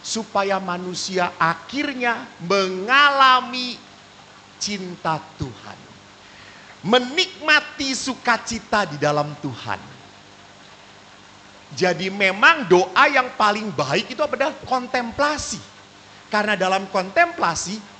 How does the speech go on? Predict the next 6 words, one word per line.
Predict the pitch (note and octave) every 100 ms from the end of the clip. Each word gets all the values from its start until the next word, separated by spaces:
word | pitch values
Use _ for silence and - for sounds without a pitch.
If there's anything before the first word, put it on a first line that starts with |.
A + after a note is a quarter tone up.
| A3+
orang | A3+ A#3 A#3
akhirnya | - - - D4+ D4 C#4+ C#4+ - -
dihidupi | A#2+ D3+ B2+ C#4 A#3+ D#3 G#2+ - A3 G#3+ -
oleh | F#3
Roh | F3+ F#3 E3 -
Kudus. | F#3 D3 C3 - - -